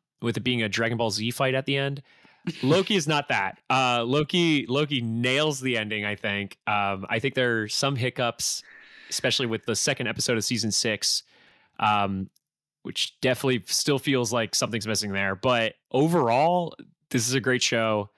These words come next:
Speaker 1: I, I'm simping, and maybe I'm just so excited from, like, what I've just watched, but I'm giving it a nine, dude. Like, I, I loved
Speaker 2: Nice.
Speaker 1: this.
Speaker 2: Yeah. Yeah, yeah.
Speaker 1: Yeah.
Speaker 2: I'm, uh,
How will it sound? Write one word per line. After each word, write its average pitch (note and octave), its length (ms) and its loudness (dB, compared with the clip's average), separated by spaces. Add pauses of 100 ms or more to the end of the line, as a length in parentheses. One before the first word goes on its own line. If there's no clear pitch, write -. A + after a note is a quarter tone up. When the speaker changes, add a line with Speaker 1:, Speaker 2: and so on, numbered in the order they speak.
(120)
Speaker 1:
I, D3+ 180 2
I'm D3 140 2
simping, G#3 680 4
and C#3+ 80 2
maybe F3 260 4
I'm F3 120 2
just E3+ 180 -2
so E3+ 180 4
excited D#3+ 460 2
from, C#3+ 140 0
like, C3+ 160 2
what A2 400 0
I've B2+ 340 0
just C3+ 220 0
watched, B2 400 0
but A#2 80 -2
I'm D3 160 2
giving E4+ 160 2
it G#3 100 4
a B2+ 80 2
nine, G#2+ 380 0
dude. A2 260 2
Like, G#2+ 280 -2
I, D3+ 300 4
I C#3+ 100 2
loved A2+ 360 -2
Speaker 2:
Nice. - 80 -8
Speaker 1:
this. A2 220 -6 (360)
Speaker 2:
Yeah. A2 100 -8
Yeah, A2 160 -6
yeah. G#2+ 60 -4 (200)
Speaker 1:
Yeah. G2+ 40 -6 (680)
Speaker 2:
I'm, C3+ 340 -2
uh, B2+ 420 -2